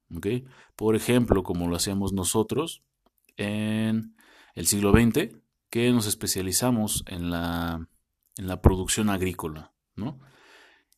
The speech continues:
Esto que permite que seamos el foco de atención, el foco de atención para poder adquirir determinado producto, ¿ok? La tres, permite contar con el crédito internacional,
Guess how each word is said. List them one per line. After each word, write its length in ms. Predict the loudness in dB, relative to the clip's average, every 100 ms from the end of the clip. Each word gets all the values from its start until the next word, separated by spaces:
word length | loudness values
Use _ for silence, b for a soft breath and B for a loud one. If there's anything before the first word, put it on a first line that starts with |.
| _ _ _ -6
Esto 280 | -4 -2
que 120 | -2 -2
permite 680 | 0 2 2 2 -2 -4 -6
que 100 | -2
seamos 480 | 0 2 0 0
el 160 | -4 -6
foco 380 | -2 -2 -2 -2
de 80 | -2
atención, 480 | 0 0 2 0
el 380 | -2 -6 -8 -10
foco 340 | -10 -8 -4 -4
de 80 |
atención 500 | -2 -2 -2 -2 -4 B B _
para 280 | -8 -8 -2
poder 300 | 0 0 -2
adquirir 440 | -4 -8 -6 -4
determinado 580 | -6 -8 -8 -6 -8 -10
producto, 540 | -8 -8 -10 -14 -20 _ _ _ _ -14
¿ok? 260 | -6 -6 -6 -14 _ -20 B B B B B B -12
La 140 | -6
tres, 420 | -2 0 -2 -4 -8 -4
permite 360 | 2 2 2
contar 320 | 0 0 0
con 180 | 0 0
el 160 | 0 -2
crédito 420 | -2 -2 -2 -6
internacional, 1000 | -6 -6 -6 -6 -6 -6 -4 -2 -2 -6